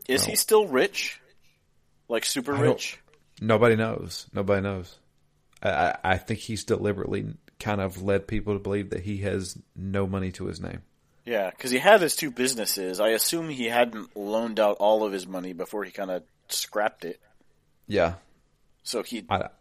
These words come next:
Speaker 1: he's in hiding. He must still have money, which
Speaker 2: I would
Speaker 1: helps,
Speaker 2: assume.
Speaker 1: which helps him kinda disappear.
Speaker 2: Sure.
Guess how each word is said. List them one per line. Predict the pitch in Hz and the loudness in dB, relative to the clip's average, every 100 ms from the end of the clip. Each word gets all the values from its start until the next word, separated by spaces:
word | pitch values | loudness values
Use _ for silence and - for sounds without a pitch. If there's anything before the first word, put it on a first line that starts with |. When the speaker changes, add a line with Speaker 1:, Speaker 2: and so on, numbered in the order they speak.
| _ _ _ | _ _ _
Speaker 1:
he's | 139 127 | -2 0
in | 165 | 2
hiding. | 131 135 131 127 127 | 6 10 10 6 2
He | 127 123 | -2 -2
must | 123 127 | 0 0
still | - 151 123 | 0 0 0
have | 107 107 107 | 0 -2 -2
money, | 95 110 95 92 - _ _ - | -4 -4 -6 -14 -20 _ _ -12
which | - 107 | 2 6
Speaker 2:
I | |
would | 113 113 | 8 6
Speaker 1:
helps, | 101 | 2
Speaker 2:
assume. | - 113 117 131 135 - _ - | 2 0 0 -2 -8 -14 _ -16
Speaker 1:
which | 104 | -10
helps | - 110 - | -4 -4 -4
him | 107 92 95 | -8 -10 -10
kinda | - 101 90 | -6 -4 -4
disappear. | 85 107 - - - 90 - _ _ _ _ _ _ _ _ _ | -4 -6 -6 -6 -8 -8 -12 _ _ _ _ _ _ _ _ _
Speaker 2:
Sure. | - 156 123 | 2 4 4